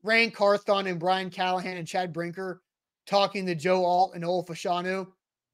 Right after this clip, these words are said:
they're gonna be wearing a Titans-themed hard hat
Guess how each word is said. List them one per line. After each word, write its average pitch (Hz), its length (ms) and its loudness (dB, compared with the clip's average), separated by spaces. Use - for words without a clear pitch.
they're 180 100 -4
gonna 190 140 0
be 196 100 2
wearing 202 600 2
a 180 160 0
Titans-themed 202 1080 -4
hard 190 320 0
hat 165 400 -4